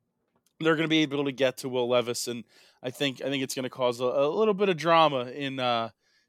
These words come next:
in his second career start. So, uh, I, I actually really like the Steelers, especially if Pickett actually does play, uh, even though their offense has been mediocre. But I, I, I figure this is gonna be a low-scoring game, uh,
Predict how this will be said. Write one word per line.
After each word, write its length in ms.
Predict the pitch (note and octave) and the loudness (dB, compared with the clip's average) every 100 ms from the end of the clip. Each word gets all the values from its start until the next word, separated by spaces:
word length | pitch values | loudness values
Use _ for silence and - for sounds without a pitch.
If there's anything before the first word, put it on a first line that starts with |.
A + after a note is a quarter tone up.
| - | -8
in 80 | C#3 | -4
his 180 | C#3+ - | -2 0
second 340 | D3 C3 B2+ | 0 0 -10
career 380 | - C3+ C3 B2 | -10 -6 -6 -6
start. 460 | - C3 A#2+ G#2+ | -4 -2 -2 -2
So, 340 | - C3+ A#2+ G#2+ _ _ _ | -6 0 0 -2 _ _ _
uh, 260 | B2 B2 A#2 | -4 -2 0
I, 120 | D3 | 2
I 120 | D#3 | 4
actually 300 | E3+ E3 D#3 | 4 2 -6
really 240 | C#3 D3 C#3 | -4 0 2
like 260 | C3+ C3+ - | 2 0 -4
the 60 | |
Steelers, 640 | A#2+ C#3 C#3 C3 A#2+ A2 - | -12 -4 -2 0 -2 -10 -16
especially 580 | C#3 - D#3 - D3 | -16 -2 0 0 -6
if 140 | C3+ _ | -8 _
Pickett 260 | C#3+ C3+ | -6 0
actually 360 | B2+ B2 - A#2 | 0 0 -6 -10
does 300 | A2+ A#2+ A2 | -6 -6 -6
play, 500 | _ A#2+ A#2 A2 G#2 _ _ _ | _ -4 -2 -2 -6 _ _ _
uh, 140 | B2 C3+ | -4 0
even 180 | D#3 D3+ | 0 2
though 120 | C#3 | 2
their 180 | C3+ B2+ | 4 4
offense 460 | B2 - A#2+ A2 | 4 0 -8 -8
has 140 | A2+ G#2+ | -14 -16
been 360 | A#2 A#2 A2+ | -14 -12 -12
mediocre. 460 | B2 B2 B2 A#2+ B2 | -10 -8 -6 -6 -6
But 120 | C3+ | 4
I, 120 | F#3+ | 6
I, 340 | B3 B3+ C#4 C4 | 8 6 6 2
I 40 | |
figure 340 | - C4 G#3+ G#3 | 0 -6 -4 -4
this 160 | F3 | -4
is 80 | D#3+ | -4
gonna 140 | D#3+ | -6
be 100 | D3 C#3+ | -2 -2
a 60 | |
low-scoring 960 | C3+ C#3 D3 D3 B2+ - C3+ B2 A2+ G#2+ | 0 2 2 2 -2 -10 -10 -10 -10 -8
game, 320 | G#2+ F#2+ E2+ F2+ - | -8 -8 -12 -18 -14
uh, 460 | A#2 G#2+ F#2+ F2+ | -10 -8 -10 -12